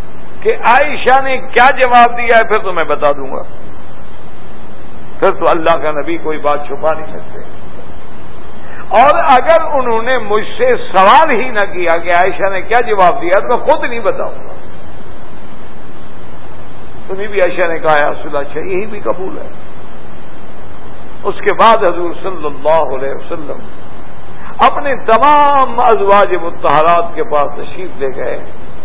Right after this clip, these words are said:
اور اللہ کی شان یہ ہے کہ ہر بی بی نے کہا، یا رسول اللہ، اخترنا اللہ و رسولہ، ہمیں اللہ، اللہ کا رسول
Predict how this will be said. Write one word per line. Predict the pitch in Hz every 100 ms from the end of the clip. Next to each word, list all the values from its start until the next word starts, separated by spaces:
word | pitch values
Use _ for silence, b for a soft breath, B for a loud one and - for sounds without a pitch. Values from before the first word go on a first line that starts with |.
| - -
اور | 156 147
اللہ | - - 220 226
کی | 190 175
شان | 143 175 180 160
یہ | 156 156 151
ہے |
کہ | -
ہر | 135 - 277 339
بی | 254 262
بی | 220 226
نے | 202
کہا، | 175 175 165
یا | 151 143
رسول | 143 -
اللہ، | 165 185
اخترنا | 160 - 147 131 135
اللہ | 131 139 139
و | 131 -
رسولہ، | - - 151 139 269 359 - - - -
ہمیں | 285 302
اللہ، | 233 190 254
اللہ | 208 202 185 -
کا | 151
رسول | 147 - 202